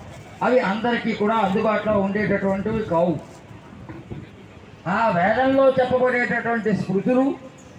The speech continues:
ఇతిహాసాలు, పురాణాదుల ద్వారా ఏ ఏ మహనీయులు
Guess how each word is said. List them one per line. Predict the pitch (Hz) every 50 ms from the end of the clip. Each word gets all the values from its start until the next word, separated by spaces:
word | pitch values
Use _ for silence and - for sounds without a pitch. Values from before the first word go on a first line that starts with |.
| - - - - - - - - - - - - - - - - 196
ఇతిహాసాలు, | 190 - 247 214 226 262 269 262 - 254 262 247 247 254 269 277 - - - - - - - - - - - - - - - - - -
పురాణాదుల | 180 202 226 254 269 269 277 262 262 254 247 247 233 226
ద్వారా | 214 175 208 202 202 202 208 226 262 262 - - - - - - - - - - - - - 170
ఏ | 190 226 254 262 262
ఏ | 262 269 262 262 254 254
మహనీయులు | 233 214 196 202 254 269 269 269 269 247 233 226 233 226 233 262 285 320